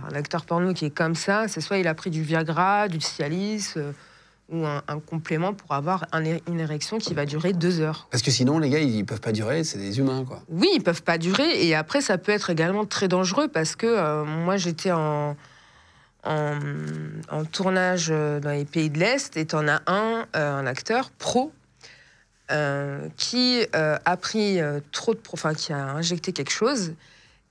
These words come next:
Speaker 1: et, euh, il s'est retrouvé comme ça, mais pendant huit heures, quoi.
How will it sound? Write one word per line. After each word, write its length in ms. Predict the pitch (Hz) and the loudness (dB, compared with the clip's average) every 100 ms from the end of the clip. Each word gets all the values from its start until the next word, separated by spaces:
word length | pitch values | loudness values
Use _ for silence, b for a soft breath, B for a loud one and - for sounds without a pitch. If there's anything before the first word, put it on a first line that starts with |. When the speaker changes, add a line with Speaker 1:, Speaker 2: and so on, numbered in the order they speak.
| _ | _
Speaker 1:
et, 260 | 175 196 214 | 2 4 4
euh, 260 | 156 151 139 | 2 2 0
il 80 | |
s'est 140 | 147 175 | -2 -4
retrouvé 320 | - - 180 | -6 -2 -2
comme 200 | 180 180 | 0 0
ça, 180 | - 220 | 0 0
mais 100 | 165 | 0
pendant 400 | 151 160 190 202 | -2 0 0 2
huit 300 | 202 202 202 | 2 2 0
heures, 240 | 190 - | -2 -4
quoi. 180 | - 135 | -6 -6